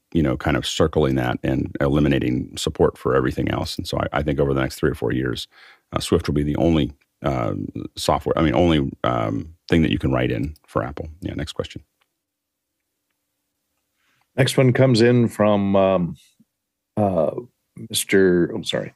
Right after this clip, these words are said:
Speaker 2: didn't move there. Uh, Craig <laughs> McFarlane in Boston, Massachusetts. And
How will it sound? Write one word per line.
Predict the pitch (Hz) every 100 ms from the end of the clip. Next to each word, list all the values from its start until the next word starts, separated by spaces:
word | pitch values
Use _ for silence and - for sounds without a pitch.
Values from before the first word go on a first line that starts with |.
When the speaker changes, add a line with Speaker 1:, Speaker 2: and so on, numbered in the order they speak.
| -
Speaker 2:
didn't | - -
move | 92 -
there. | - - -
Uh, | 127 110 87 90
Craig | - 135 127
<laughs> | - - 120
McFarlane | 143 107 - 151 139 101 80 67 67
in | 67 67
Boston, | 69 85 - 73
Massachusetts. | 78 73 - - 69 - 65 -
And | 58